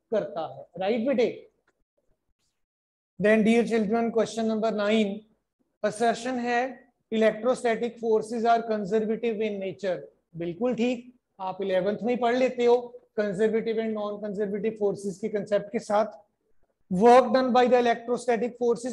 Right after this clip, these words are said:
path independent, this is the correct reason again, I hope it to be again A। हाँ,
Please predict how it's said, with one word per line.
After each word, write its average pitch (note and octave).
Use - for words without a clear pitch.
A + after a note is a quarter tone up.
path A#3+
independent, A#3+
this G#3
is F#3+
the A3
correct A#3
reason B3
again, B3
I G#3+
hope A#3
it A#3
to A#3
be A3
again B3
A। G3
हाँ, B3+